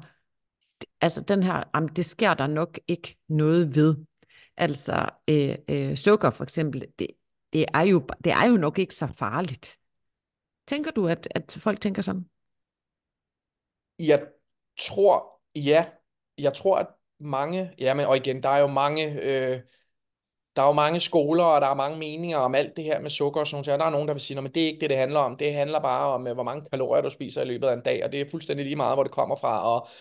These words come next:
Speaker 2: tusind kalorier Coca-Cola er det samme som tusind kalorier broccoli," og du ved, så sådan, det behøver jeg simpelthen ikke.
Speaker 1: <laughs> Nej, det gør jeg
Speaker 2: Øh,
Speaker 1: godt
Speaker 2: det,
Speaker 1: nok heller ikke.
Speaker 2: det, det, det gør jeg simpelthen bare, ikke?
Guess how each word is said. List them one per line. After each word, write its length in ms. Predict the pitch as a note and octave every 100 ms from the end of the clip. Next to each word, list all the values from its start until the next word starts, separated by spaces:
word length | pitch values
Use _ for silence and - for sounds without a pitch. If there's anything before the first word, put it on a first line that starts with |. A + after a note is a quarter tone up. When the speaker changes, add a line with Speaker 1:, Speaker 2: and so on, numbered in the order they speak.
| _
Speaker 2:
tusind 320 | - F3 E3+ D#3
kalorier 360 | C#3+ C3+ B2
Coca-Cola 560 | B2 C#3 C3 D3 C#3+ D#3+
er 80 | C3
det 100 | B2+
samme 220 | C3+ D3+
som 120 | D3
tusind 320 | D3 - C#3+
kalorier 400 | C#3+ C3+ B2 A#2+ A2+
broccoli," 440 | B2+ - D3+ C#3
og 100 | B2+
du 40 | B2+
ved, 80 |
så 140 | A2+ B2+
sådan, 220 | - C3
det 80 | - -
behøver 160 | - G2
jeg 60 | -
simpelthen 260 | - G#2
ikke. 180 | F#2 - _ _ -
Speaker 1:
<laughs> 120 | -
Nej, 100 | B3 -
det 380 | A#3 - - -
gør 80 | B3 -
jeg 80 |
Speaker 2:
Øh, 60 | B3+
Speaker 1:
godt 120 | G#3
Speaker 2:
det, 60 | G#3+
Speaker 1:
nok 100 | F#3
heller 180 | - B2+
ikke. 180 | G#2+ _ -
Speaker 2:
det, 80 | - -
det, 140 | D#3+
det 120 | D#3 D#3
gør 120 | D3+
jeg 100 | F3+
simpelthen 260 | - C#3
bare, 260 | C3+ C3+ C3
ikke? 120 | D3